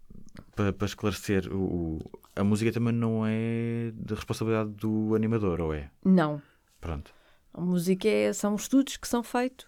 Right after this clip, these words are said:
Speaker 1: Certo.
Speaker 2: para se perceber o que é que aquele target, aquele público-alvo a quem se dirige a rádio,
Speaker 1: Uhum.
Speaker 2: que música é que gosta de ouvir. E é a música que nós passamos.
Speaker 1: Uhum, uhum. Ah, depois há outra coisa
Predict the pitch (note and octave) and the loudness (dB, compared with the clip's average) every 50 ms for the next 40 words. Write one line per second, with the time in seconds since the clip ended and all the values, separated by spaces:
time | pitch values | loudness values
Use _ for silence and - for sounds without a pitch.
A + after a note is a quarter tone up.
0 | _ - - - - F3+ F3 - - - - _ _ - F#3+ F#3 F#3+ - - - | _ -16 -8 -4 -2 -2 -2 -4 -10 -20 -20 _ _ -2 -2 -2 -2 -4 -10 -10
1 | - - - G#3+ G3+ G#3 A3 A#3 A#3+ - - - - F3 E3+ - - G3 F#3+ F#3 | -10 -10 -4 0 4 4 6 4 4 0 -8 -10 -8 -8 -6 -4 -2 -4 -4 -4
2 | - - A3+ A3+ A3 G3+ F#3+ F3+ F3 F3 - - - - - - _ - F#3 - | -4 -2 0 2 2 2 2 0 -2 -4 -8 -18 -20 -20 -20 -16 _ -8 -8 4
3 | - A3+ A3 G#3 F#3+ F#3 F#3 - - A3 A3 A3 A3+ B3+ B3+ - A3+ A3 - A#3 | 8 8 8 8 6 2 0 4 6 8 8 8 6 4 2 2 0 4 6 6
4 | G#3+ F#3+ - - B3+ A3+ G#3+ A#3 G3+ - - G#3+ G#3+ G#3+ G#3+ G#3+ A3 A#3 B3 C4 | 6 6 4 -2 -2 0 0 -2 -2 -2 2 4 6 6 8 8 6 6 4 2
5 | C#4+ D4+ D4 C#4+ - A#3 A3 G#3+ - - G#3+ A3 G3+ G#3+ G#3 G3+ F#3+ G#3 G#3 G#3+ | 2 2 2 4 4 4 4 4 2 0 0 2 4 4 4 4 4 4 2 2
6 | G3+ - - A3 A3+ A#3 A#3 A#3+ D4 D4+ E4+ - - F3+ - G#3+ - - - - | 2 2 2 2 2 2 2 0 -2 -2 -2 -2 0 0 0 0 -2 -2 2 6
7 | C#4 C#4 D#4+ E4+ D#4 C#4 C#4 - A#3 A3 - - G3+ G3 - - F#3 F#3+ F#3+ F3+ | 8 8 8 8 4 2 0 0 0 0 0 0 -2 -2 -2 -2 0 0 0 -2
8 | E3 E3 D#3+ D#3+ - - - _ _ - - - _ _ - - - - - - | -2 -4 -6 -6 -8 -10 -14 _ _ -20 -20 -20 _ _ -20 -20 -20 -14 -8 -6
9 | A3+ G3 F3+ F3 F3 F#3+ G3+ G3 A3+ A3 - - - A#3+ B3 B3 - - D4+ C#4+ | -4 -2 -2 0 0 -2 -2 -4 -6 -10 -8 -6 -6 -6 -6 -8 -12 -12 -14 -14
10 | - - C#4+ C#4 - - G2+ F2+ F2 E2+ E2+ E2+ - _ _ - E2+ E2+ D#2+ D2 | -12 -12 -14 -12 -6 -4 -4 -2 -2 -2 -4 -6 -8 _ _ -12 -10 -10 -10 -10
11 | - - - - - - - - - - - - - - - G#2 G#2 G#2 G#2+ - | -12 -14 -20 -20 -20 -18 -18 -20 -20 -20 -20 -20 -8 -2 2 2 4 4 2 0
12 | - - - - - - - - F#2 - - A#2+ A2+ A2 G#2+ A2 A2 A2 - A2+ | -2 -8 -18 -20 -18 -16 -14 -12 -10 -2 2 2 6 6 6 6 6 4 2 0
13 | A2 - A#2 A2+ G#2+ A2 A2+ A2+ | 0 2 2 2 2 2 0 0